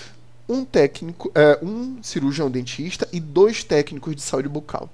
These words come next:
É isso. As equipes de saúde bucal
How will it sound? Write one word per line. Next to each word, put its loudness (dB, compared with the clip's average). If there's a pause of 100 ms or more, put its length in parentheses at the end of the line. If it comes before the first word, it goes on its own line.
(160)
É -2
isso. -10 (2250)
As 4
equipes -2
de -10
saúde 2
bucal 0